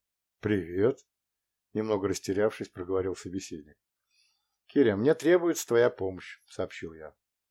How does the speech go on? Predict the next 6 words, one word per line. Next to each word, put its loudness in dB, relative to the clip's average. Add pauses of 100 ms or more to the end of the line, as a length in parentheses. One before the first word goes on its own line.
(400)
"Чем 4
сейчас 4
занимаешься?" 0 (360)
поинтересовался 0
Владимир -2
Сергеевич. -8